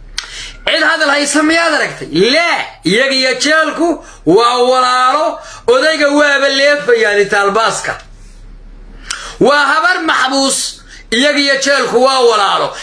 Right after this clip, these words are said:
cid hadal haysaa ma jirto. Habar maxbuus magacaasa habeen Ilaahay qaada. Maxaan ku sameeyaa haddii magacii halkaa inagii qoran yahay? Waa la sii wadaa,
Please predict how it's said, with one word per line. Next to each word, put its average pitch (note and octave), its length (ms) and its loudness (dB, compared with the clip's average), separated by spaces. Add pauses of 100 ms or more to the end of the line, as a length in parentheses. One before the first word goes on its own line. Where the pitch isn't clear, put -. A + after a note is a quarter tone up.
(140)
cid D4 180 -2
hadal C4 320 0
haysaa F#3+ 400 -2
ma G3+ 120 0
jirto. D#3 420 -6 (1500)
Habar E4 460 0
maxbuus D4 500 0
magacaasa D#4 720 0 (120)
habeen D4 300 0
Ilaahay A#3+ 420 0
qaada. D#3 320 -4 (960)
Maxaan F#3+ 260 -2
ku A3+ 100 2
sameeyaa C3+ 520 -2 (220)
haddii E3 280 -2
magacii G#3 360 0
halkaa A3 260 -2
inagii F3+ 400 0
qoran E3 240 -2
yahay? A2 200 -6 (600)
Waa D#4 320 2
la D#4 120 0
sii E4 260 -2
wadaa, E4+ 520 0